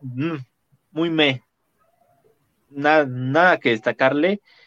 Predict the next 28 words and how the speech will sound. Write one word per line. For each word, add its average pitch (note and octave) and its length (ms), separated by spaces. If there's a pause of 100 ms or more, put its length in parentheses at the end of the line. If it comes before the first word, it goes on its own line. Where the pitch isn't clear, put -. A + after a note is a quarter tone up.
(140)
Creo B2+ 220
que A#2 360
seguía A#2 320
siendo C3 260
superada, C3 680 (420)
pero G3 460 (260)
en C3 120
la A#2+ 100
segunda C#3 300
mitad C3 420 (540)
dominaron C3+ 840
como A#2+ 340
aquella B2+ 560
defensa A#2 720
de G#2+ 100
Mike A#2 300
Zimmer B2+ 320
en G#2+ 100
dos G#2+ 180
mil A#2+ 180
diecisiete A#2 500
que A2+ 120
tanto A#2+ 340
alabamos. A2 480 (320)
Fue C#3+ 140
un C#3 80
dominio C3 340
absoluto C3 560